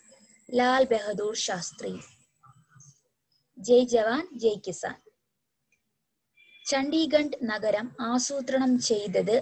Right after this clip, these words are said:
ആര്? ലേ കോർബൂസിയെ. ഓക്കെ, ലേ കോർബൂസിയെ ആണ് ചണ്ഡീഗഡ് നഗരം ആസൂത്രണം ചെയ്തത്. ലേ കോർബൂസിയെ.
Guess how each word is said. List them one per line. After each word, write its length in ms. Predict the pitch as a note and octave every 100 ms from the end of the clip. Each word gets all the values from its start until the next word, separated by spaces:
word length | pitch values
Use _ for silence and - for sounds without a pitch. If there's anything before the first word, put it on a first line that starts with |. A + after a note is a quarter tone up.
| -
ആര്? 300 | G3+ F3 F3+ - - - - - _ _ _ _ _ _ - -
ലേ 240 | B3 D4 D#4
കോർബൂസിയെ. 1040 | - - C4 B3+ B3 A#3 A3+ - A3+ F#3 - - - - - - - A#3+
ഓക്കെ, 220 | - F#3+ - - - - - -
ലേ 280 | A#3 C4 D#4+
കോർബൂസിയെ 1080 | D#4 C4+ B3 C4 A#3 B3 B3 C4+ C4 C#4 -
ആണ് 340 | F#3 F3+ B3 - - - -
ചണ്ഡീഗഡ് 800 | A#3+ A#3+ C4 C#4 C4 C4 C4 - G#3+
നഗരം 420 | F#3+ G3 A3 - - - A#3
ആസൂത്രണം 680 | A3 A3 A#3+ A3+ G#3+ G#3 D4+
ചെയ്തത്. 500 | A#3+ F#3+ E3+ D#3+ - - _ _ _ _ _ _ _ _ _ - - B3
ലേ 140 | A3+ A#3
കോർബൂസിയെ. 720 | G#3+ G3+ F#3+ F#3+ - A3+